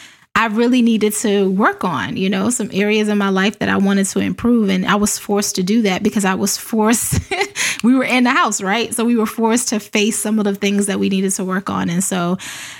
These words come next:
it forced me to get clear on the type of life that I want. And one of my goals for this year is to make the most money that I've ever made.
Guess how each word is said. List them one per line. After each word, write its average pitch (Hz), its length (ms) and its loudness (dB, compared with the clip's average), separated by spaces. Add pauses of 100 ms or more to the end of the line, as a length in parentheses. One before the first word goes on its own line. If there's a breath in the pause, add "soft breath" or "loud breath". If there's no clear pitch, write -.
(200 loud breath)
it 214 120 0
forced 254 340 0
me 254 60 2
to 233 80 2
get 202 200 0
clear 240 320 2
on 202 440 2
the 190 100 4
type 196 240 -2
of 190 100 0
life 185 240 0
that 185 140 0
I 185 80 4
want. 202 480 2 (400 loud breath)
And 208 200 4
one 240 140 4
of 277 80 4
my 240 160 2
goals 208 380 2
for 185 220 0
this 240 340 2
year 208 140 2
is 190 160 0
to 240 100 -4
make 190 300 0
the 190 80 0
most 185 300 2
money 190 260 2
that 180 160 0
I've 180 140 0
ever 175 200 0
made. 147 440 -4